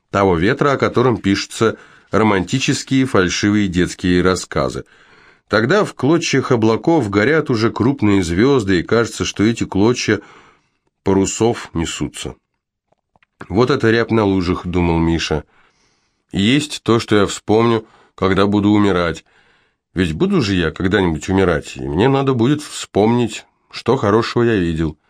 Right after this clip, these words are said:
И видел я это небо чернильного цвета,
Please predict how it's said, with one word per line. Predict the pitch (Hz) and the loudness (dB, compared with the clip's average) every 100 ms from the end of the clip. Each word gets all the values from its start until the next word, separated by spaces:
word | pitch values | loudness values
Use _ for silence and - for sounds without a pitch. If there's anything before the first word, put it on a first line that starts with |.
| _ _ _ _ _ _ _ _ _ _ _ | _ _ _ _ _ _ _ _ _ _ _
И | - 92 | -2 2
видел | 123 180 156 | 2 4 2
я | 131 117 113 | 2 2 2
это | 151 156 | 0 2
небо | 110 123 147 131 | 2 2 2 0
чернильного | - 107 120 139 110 98 | 0 2 2 2 2 0
цвета, | - 95 131 - 110 101 85 | -2 0 0 2 2 2 -2